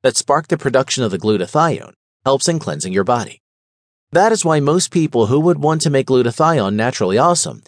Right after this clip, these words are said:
they would prefer to do it through a coffee enema. The enemas, on the other hand, might allow better mood, relaxation, refreshing sleep, more energy, and greater clarity.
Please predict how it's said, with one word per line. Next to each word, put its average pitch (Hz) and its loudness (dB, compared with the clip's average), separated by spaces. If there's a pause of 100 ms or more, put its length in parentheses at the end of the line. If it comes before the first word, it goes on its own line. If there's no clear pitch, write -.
(200)
they 98 2
would 110 0
prefer 98 0
to 127 2
do 98 0
it 120 0
through 98 0
a 139 2
coffee 80 -4
enema. 98 -6 (360)
The 147 2
enemas, 208 4
on 92 0
the 90 -2
other 90 -2
hand, 95 -4
might 120 0
allow 147 2
better 117 0
mood, 90 -2
relaxation, 113 -2 (100)
refreshing 110 -2
sleep, 113 -2 (100)
more 117 2
energy, 92 -2
and 127 -4
greater 78 -6
clarity. 135 -2